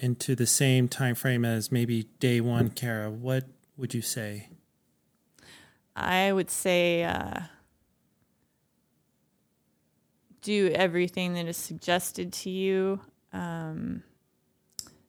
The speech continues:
Speaker 2: I would try for ninety, ninety meetings in ninety days. Um, just to trust in the process of working these steps, because, like I said,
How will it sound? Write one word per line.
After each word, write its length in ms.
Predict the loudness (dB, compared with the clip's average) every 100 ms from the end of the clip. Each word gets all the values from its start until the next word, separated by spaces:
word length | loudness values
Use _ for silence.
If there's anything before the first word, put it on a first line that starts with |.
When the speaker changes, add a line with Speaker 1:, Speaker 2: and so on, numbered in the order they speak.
| _ _ -6
Speaker 2:
I 120 | -2
would 360 | 0 -2 -4 -8
try 260 | 0 0
for 160 | 0 -2
ninety, 500 | 0 0 -2 -4 -6 _ -4
ninety 340 | 0 2 2
meetings 380 | 2 2 0 0
in 140 | 0
ninety 320 | 0 0 -2
days. 680 | 0 4 6 6 4 2 -6 -10 _ -14
Um, 600 | -10 -8 -8 -8 -10 -12 _ _ _ _ _ _ _ _ _ _ _ -12
just 460 | -6 -2 -2 -2
to 100 | -8
trust 720 | -8 -8 0 4 4 2 -8 -6
in 200 | -4 -4
the 100 | -6
process 840 | -4 2 2 0 -2 -2 -4 -6
of 200 | -8 -4
working 400 | -6 -6 -6 -6
these 180 | -6 -8
steps, 460 | -6 -4 -4 -8
because, 380 | -12 -8 -6 -4
like 180 | -6 -4
I 100 | -6
said, 460 | -4 -2 0 -2